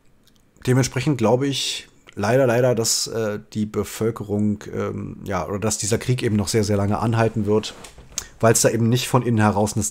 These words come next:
eine Zersetzung gibt, die dringend notwendig wäre. Das wird leider nicht passieren. Und dementsprechend, und das ist eben das, das traurige Fazit, was ich hier, äh, jetzt ziehen muss,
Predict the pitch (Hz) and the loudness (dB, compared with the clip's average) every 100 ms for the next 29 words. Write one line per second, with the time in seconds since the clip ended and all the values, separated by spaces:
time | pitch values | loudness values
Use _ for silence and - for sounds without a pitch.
0 | - 113 110 104 113 - 123 117 131 127 | -4 -4 -2 0 0 2 2 2 -2 -4
1 | 107 190 - - 131 131 180 190 208 156 | 2 2 2 -6 -4 2 6 6 4 2
2 | 170 110 107 90 101 92 123 - - - | 2 2 2 -2 -2 0 -2 -4 -18 -18
3 | - - - - 101 - 113 107 107 104 | -20 -20 -20 -14 -10 -6 -2 0 2 0
4 | - 101 - - 131 135 139 131 - - | -2 -4 -4 -2 -2 -2 -4 -8 -18 -20
5 | - - _ _ _ _ _ _ _ _ | -20 -20 _ _ _ _ _ _ _ _
6 | _ - - 131 131 165 190 - - 156 | _ -4 2 4 8 8 8 2 2 2
7 | 190 170 123 117 147 - - 151 143 131 | 2 2 2 4 4 2 2 2 4 4
8 | - - - 120 - - 113 135 165 147 | 4 2 0 0 2 2 4 6 6 4
9 | 127 127 151 - 113 107 104 - 117 110 | 4 4 4 2 0 -2 -2 -2 -2 0
10 | 107 - 107 101 107 - - - 143 147 | 0 -2 0 0 0 -2 -2 0 2 4
11 | 139 139 - - | 4 2 0 -4